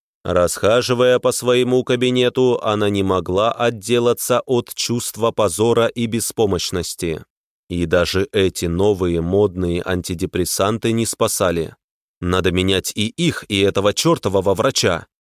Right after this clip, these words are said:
Она полностью потеряла покой и концентрацию.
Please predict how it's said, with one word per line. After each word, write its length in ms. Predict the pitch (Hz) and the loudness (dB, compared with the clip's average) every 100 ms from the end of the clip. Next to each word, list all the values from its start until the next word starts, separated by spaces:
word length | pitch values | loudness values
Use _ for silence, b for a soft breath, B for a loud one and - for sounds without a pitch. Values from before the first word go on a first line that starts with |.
| _ _ _ _ | _ _ _ _
Она 300 | 87 85 87 | -4 -2 -2
полностью 680 | 127 127 101 90 - 104 92 | 2 2 2 0 -2 -4 -2
потеряла 540 | 101 - 98 98 95 | -2 0 2 2 0
покой 400 | 98 95 151 127 | -2 -2 0 0
и 220 | 101 117 | -2 -6
концентрацию. 1080 | 110 113 - 113 - 101 - - 87 80 | -2 -2 -2 -4 0 -2 -2 -6 -6 -6